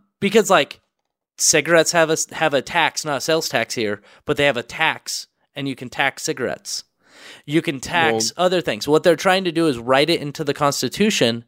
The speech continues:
Speaker 1: that at no point in the future could we ever tax e-cigarettes?
Speaker 2: What a fucking backhanded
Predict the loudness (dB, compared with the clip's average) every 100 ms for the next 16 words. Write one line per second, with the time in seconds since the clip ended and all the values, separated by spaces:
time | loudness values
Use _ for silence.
0 | _ -20 -20 -2 0 0 -6 _ _ -4
1 | -2 -2 -2 0 2 0 -4 0 0 0
2 | 0 4 4 4 2 4 4 2 -2 _
3 | -20 -20 _ 0 0 2 -2 -2 0 2
4 | 2 -2 -2 0 0 0 -10 -8 -6 -4
5 | -2 -4 -2 -2 -4 _ _ _ _ _
6 | _ 0 0 _ _ _ _ _ _ _
7 | _ _ 0 2 2 4 4 4 0 -2
8 | -8 _ _ 2 2 2 0 2 4 4
9 | 4 2 -6